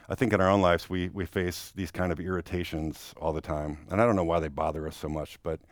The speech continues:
I think it's the little irritations that sometimes drive us the most crazy. And I'm sure that even while I'm saying this, you can think of, of one or two things in your own mind of, of how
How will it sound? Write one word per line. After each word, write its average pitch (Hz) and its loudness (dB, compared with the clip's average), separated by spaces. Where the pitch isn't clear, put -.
I - -10
think 135 -2
it's 107 -4
the 92 -4
little 87 0
irritations 80 -4
that 78 -8
sometimes 78 -6
drive 78 -2
us - -6
the 87 0
most 90 4
crazy. 80 0
And 90 2
I'm 95 2
sure 107 4
that 87 4
even 90 0
while 82 4
I'm 78 2
saying 87 0
this, 76 -4
you 85 -6
can 80 -2
think 90 -2
of, 80 -2
of 82 -4
one 92 2
or 87 0
two - -2
things 87 0
in 80 0
your 78 0
own 82 0
mind 78 -2
of, 76 -6
of 82 -8
how 80 -2